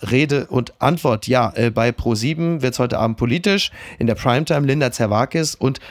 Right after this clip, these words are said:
Luis Klamroth wollen ab zwanzig Uhr fünfzehn je zwei Stunden lang Probleme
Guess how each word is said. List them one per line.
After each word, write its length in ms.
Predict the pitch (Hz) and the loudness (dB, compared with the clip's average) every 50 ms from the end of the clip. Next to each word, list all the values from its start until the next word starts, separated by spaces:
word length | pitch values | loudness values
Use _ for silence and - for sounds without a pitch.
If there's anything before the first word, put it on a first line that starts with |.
| - - | -6 -2
Luis 280 | - 160 208 196 - | 0 0 2 0 -2
Klamroth 640 | - - 233 285 277 240 156 120 117 113 110 - - - - - - | 0 0 2 2 2 2 2 2 2 2 0 -2 -6 -12 -20 -16 -10
wollen 540 | - 113 107 139 139 156 190 226 226 240 - - | -2 2 4 4 4 4 4 2 0 -2 -2 0
ab 320 | - 160 180 - - - - | 0 0 0 0 -4 -8 -2
zwanzig 360 | - 143 151 170 - 190 156 | 0 2 2 2 2 0 0
Uhr 120 | 139 120 | 0 0
fünfzehn 560 | - - 131 139 147 - - 185 185 190 190 - - | 0 0 0 0 -2 -2 0 0 0 0 -2 -4 -4
je 280 | 139 117 135 139 156 | 0 2 2 2 2
zwei 300 | - - - 135 135 156 | 0 0 2 2 2 2
Stunden 260 | 151 - 165 160 160 | 2 0 0 0 2
lang 160 | 151 147 151 156 | 2 0 0 0
Probleme 560 | - - 127 117 113 123 143 170 170 165 | -2 -2 -2 0 2 2 2 2 0 -2